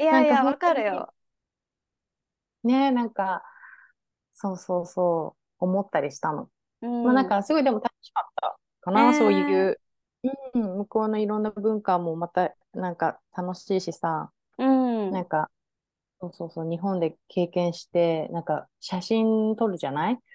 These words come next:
Speaker 2: 「あ、
Speaker 1: うん。
Speaker 2: ここ写真撮るんだ」みたいなとこ撮ってるじゃん。
Speaker 1: あ、確かに。あるあるある。
Speaker 2: <laughs> あるよね。
Speaker 1: なんでこれ撮ってんだろう？みたいな、あるある、よく。
Speaker 2: あ、そうそうそう。そうかね。
Speaker 1: わかるよ。
Speaker 2: まあ、そんな感じだったなと思って。でも、なんか、
Speaker 1: え、でも
Speaker 2: ある？タラ的にさ、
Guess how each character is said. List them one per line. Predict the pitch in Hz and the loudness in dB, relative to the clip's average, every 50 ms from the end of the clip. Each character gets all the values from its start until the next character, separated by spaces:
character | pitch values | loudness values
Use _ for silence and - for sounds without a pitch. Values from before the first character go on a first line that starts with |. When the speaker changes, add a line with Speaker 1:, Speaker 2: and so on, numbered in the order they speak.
| - - | -6 0
Speaker 2:
「あ、 | - | 2
Speaker 1:
う | 262 269 269 | 4 4 4
ん。 | 247 | 4
Speaker 2:
こ | 226 - 359 | 2 0 0
こ | |
写 | - - 339 | 0 0 -2
真 | 339 - 339 349 339 | -2 -2 -2 -2 -2
撮 | 339 349 339 | -2 -4 -6
る | |
ん | 320 311 - - - | -6 -6 -8 -4 0
だ」 | - 156 151 151 | 2 2 2 2
み | 156 151 | 0 -2
た | - 160 | -2 0
い | 156 | 2
な | - 359 | 4 4
と | 403 440 370 | 4 6 6
こ | 508 | 4
撮 | 453 - 170 | 2 2 0
っ | - | 0
て | - 427 | 2 2
る | 359 | 2
じ | 320 | 4
ゃ | 302 | 4
ん。 | 320 | 4
Speaker 1:
あ、 | 392 | 4
確 | 359 | 6
か | - - - | 6 6 6
に。 | 370 302 | 6 6
あ | |
る | 240 339 | 6 4
あ | 339 | 4
る | - - - | 2 2 0
あ | |
る。 | 320 330 - - 262 269 - _ | 0 -2 -4 -6 -6 -8 -8 _
Speaker 2:
<laughs> | - - 480 - - | -6 -6 -4 -2 0
あ | - | 2
る | 381 330 | 2 4
よ | 294 262 | 4 4
ね。 | - | 6
Speaker 1:
な | 320 359 440 | 6 6 6
ん | 415 | 6
で | 370 330 - | 6 6 6
こ | 302 294 | 6 6
れ | 285 285 277 | 8 6 6
撮 | 285 285 | 4 2
っ | - - | 2 4
て | - 254 233 | 4 4 6
ん | 226 | 8
だ | 226 226 294 | 8 6 6
ろ | 339 349 302 | 6 6 6
う？ | 403 | 6
み | 381 - | 6 4
た | - 440 | 4 4
い | 403 302 - | 4 4 4
な、 | 262 | 2
あ | 302 | 2
る | 339 285 254 269 | 2 2 2 2
あ | 277 254 208 | 2 2 0
る、 | 202 202 226 | 0 0 -2
よ | 254 - | -2 -2
く。 | |
Speaker 2:
あ、 | - | -4
そ | 359 | -4
う | - | -4
そ | - - 311 | -4 -6 -8
う | 370 - - - | -8 -12 -18 -14
そ | _ - 1017 | _ -12 -12
う。 | - _ _ _ _ _ - 440 453 427 480 330 349 392 415 - 494 330 - - - _ _ _ - - | -12 _ _ _ _ _ -12 -10 -6 -4 -2 -2 -2 -2 -2 -6 -10 -14 -14 -16 -20 _ _ _ -14 -12
そ | 277 240 | -10 -8
う | |
か | - 262 247 | -6 -6 -6
ね。 | 190 196 233 | -6 -4 -4
Speaker 1:
わ | 233 | -4
か | 214 | -4
る | 202 180 | -4 -4
よ。 | - - | -4 -2
Speaker 2:
ま | 190 180 180 | -2 0 0
あ、 | 175 165 - - 170 - _ _ _ - - - _ _ - | 0 0 -2 -4 -10 -18 _ _ _ -20 -20 -20 _ _ -8
そ | 185 175 175 | -6 -4 -4
ん | 180 | -4
な | 180 - | -4 -4
感 | - 185 185 180 | -2 -2 -2 -2
じ | 175 185 | -2 -2
だ | 202 208 | -2 -2
っ | 208 - - | -2 -4 -6
た | 170 | -6
な | 165 165 175 175 175 175 175 175 - | -2 0 0 0 0 -2 -4 -6 -8
と | 151 | -8
思 | 151 151 | -10 -10
っ | - _ | -8 _
て。 | - - - _ _ _ _ _ _ - | -8 -8 -8 _ _ _ _ _ _ 0
で | 208 202 | 2 4
も、 | 359 403 | 6 6
な | 302 440 415 | 4 4 4
ん | |
か、 | 392 - - 339 427 | 2 2 4 4 4
Speaker 1:
え、 | |
で | 381 - | 2 2
も | - | 0
Speaker 2:
あ | - | -4
る？ | - _ | -6 _
タ | - 208 | 0 2
ラ | 220 240 240 | 2 2 2
的 | - 262 247 247 254 254 | 0 -2 0 0 0 2
に | 254 262 | 2 0
さ、 | 262 - 262 226 185 160 151 - | 0 0 2 2 2 0 -2 -4